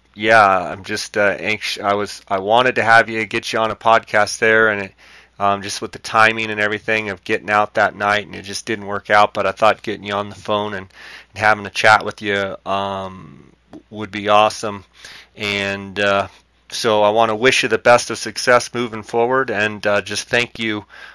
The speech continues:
uh, for all that you did for Dar and I, and, uh, just all the fun. And I wanna encourage the listeners, um, to check out, um, Joe's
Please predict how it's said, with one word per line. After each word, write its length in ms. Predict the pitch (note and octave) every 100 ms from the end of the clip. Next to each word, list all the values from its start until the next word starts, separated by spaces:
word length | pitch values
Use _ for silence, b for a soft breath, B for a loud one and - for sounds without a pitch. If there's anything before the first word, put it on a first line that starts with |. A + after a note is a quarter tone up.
| b
uh, 240 | G#2 G2+ G2
for 380 | - A#2+ A2+
all 240 | G2 G#2+ A2
that 240 | A2 -
you 240 | G#2+ G#2+ G#2
did 260 | A2 G#2+
for 160 | - G#2+
Dar 300 | G#2 G#2+ A2
and 100 | A2
I, 240 | G#2+ G#2+
and, 480 | G#2+ G2 G2+ G#2 G2
uh, 140 | G2
just 280 | F#2+ G#2 -
all 280 | G2+ F#2+ G#2
the 80 | G#2
fun. 400 | - A#2 G#2+ A2
And 100 | G2+
I 80 | G2+
wanna 220 | G#2+ G#2
encourage 420 | G2+ - A#2+ A2+
the 140 | G#2+
listeners, 600 | G2+ A2 - G#2+ G2+ - - b b b -
um, 320 | F#2+ F#2+ F#2+
to 180 | - G#2
check 420 | - - A2+ -
out, 400 | G#2+ G#2+ - - _
um, 520 | G2 G2 G2 G2 G2 F#2+ -
Joe's 420 | A2 G#2+ G2+